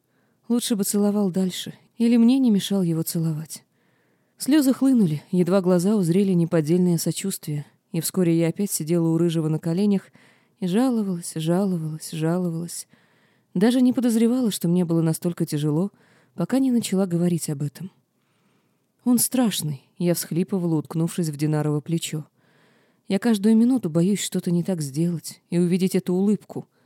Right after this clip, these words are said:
ласковую". Динар слушал молча. Обнимал, гладил по спине и плечам и даже не перебивал. Подействовало. Часа не прошло, как я перестала плакать, вытерла слёзы и перешла к делам более важным, чем истерика уже совсем ненаследной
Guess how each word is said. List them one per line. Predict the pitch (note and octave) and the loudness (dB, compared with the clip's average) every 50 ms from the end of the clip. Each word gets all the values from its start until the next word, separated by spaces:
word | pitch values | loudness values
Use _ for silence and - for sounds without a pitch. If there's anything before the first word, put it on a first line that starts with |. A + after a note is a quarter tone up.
| _ _ _ _ | _ _ _ _
ласковую". | F3 F3+ F3 D#3 - - - C#3+ C#3 C#3 D#3+ F3+ - _ _ _ _ _ _ _ _ _ _ _ _ _ _ _ _ _ _ _ | -2 -2 -2 -2 -4 -6 -8 -8 -8 -10 -10 -12 -16 _ _ _ _ _ _ _ _ _ _ _ _ _ _ _ _ _ _ _
Динар | - E3+ F#3 A3 C#4 D#4 - | 0 2 4 4 4 2 0
слушал | - - A3 - - G#3 G#3 | -4 -4 -4 -4 -2 0 0
молча. | F#3+ F#3 F3 D3+ D#3 - - - - - _ _ _ _ | 2 2 0 -2 -4 -8 -12 -12 -14 -16 _ _ _ _
Обнимал, | - A3 G#3+ G3+ G#3+ A3+ G#3+ G#3+ A#3 A3 F#3 E3+ - - | 0 2 4 6 6 6 6 6 4 2 0 -2 -6 -6
гладил | E3+ E3+ G3 A3 A#3 G#3+ A3+ G#3+ | -4 0 0 0 0 0 -2 -2
по | - G#3 | -2 -6
спине | - - - G3 G3+ A3 A3+ | -8 -4 0 0 2 2 2
и | A3 | 0
плечам | - G3 F#3 - - B3+ C4 A#3+ G#3 | -2 -4 -6 -4 -4 -2 0 0 0
и | |
даже | F3 G3+ G#3+ G#3+ | 0 0 0 0
не | A3 G#3+ G#3 | 2 2 0
перебивал. | G#3 G#3+ G3 G3+ F3 G3 F#3+ G#3+ A3 G3 E3 - _ _ _ _ _ _ _ _ _ _ _ - | 0 -2 -4 -2 -2 -2 -2 0 -2 -4 -6 -8 _ _ _ _ _ _ _ _ _ _ _ -4
Подействовало. | F3 F3+ G3+ F#3 E3+ D3 - - - D3 C#3+ D3 D#3 D3+ - _ _ _ _ _ _ _ _ _ | -4 -2 0 0 0 0 -2 -6 -8 -8 -8 -8 -10 -12 -16 _ _ _ _ _ _ _ _ _
Часа | - - F3+ E3+ - F3 | -2 0 0 0 2 2
не | E3+ E3 D#3 | 0 0 0
прошло, | - D#3+ D#3+ - - F#3+ G3+ | 0 -2 -4 -2 -4 -6 -6
как | - F3+ - - | -4 -6 -4 -4
я | D#3+ | -4
перестала | D3+ - D3+ D#3+ - - E3+ D#3 D3+ C#3+ | -4 -2 -4 -4 -4 -4 -4 -4 -4 -4
плакать, | - E3 F#3+ G3 - G3 - - - _ _ _ _ _ _ _ _ _ _ | -4 -6 -6 -6 -6 -10 -14 -14 -16 _ _ _ _ _ _ _ _ _ _
вытерла | A3 B3+ C#4 - C#4 A#3+ A3+ A#3 G#3 | -2 -2 0 0 0 2 2 0 0
слёзы | - G3+ F#3+ A3 B3 A3+ A3 A3 | 0 0 2 2 2 2 0 0
и | G3 | 0
перешла | - F#3 E3 E3 - - G3+ G3 | 0 -2 -2 -2 -2 -2 -2 -2
к | E3+ | 0
делам | D#3 E3 E3+ F#3 F3+ E3+ | 0 0 0 2 2 2
более | D#3+ E3+ F3 D#3+ D#3+ D#3+ | 2 2 2 2 2 2
важным, | C#3+ D#3+ F3+ G3+ G3+ G3+ G3 G3 G3 - _ _ _ _ _ _ | 0 0 -2 -2 0 0 0 0 0 -4 _ _ _ _ _ _
чем | - - C#4 B3+ A#3 | -4 -2 2 4 4
истерика | A3 - - - A3 A#3+ A#3+ A3+ - - | 4 2 2 0 0 0 0 -2 -2 -2
уже | F3+ F3 E3+ F3+ | -2 0 0 0
совсем | E3+ - F3 D#3 - - F#3+ F#3 F3+ | -2 -2 -2 -2 -2 -2 0 2 2
ненаследной | E3+ D#3+ D#3 D3+ D3 - - D3+ E3 F3 E3+ F3 F3 F#3 - | 2 2 0 0 -2 -4 -4 -2 -2 0 0 0 0 0 -2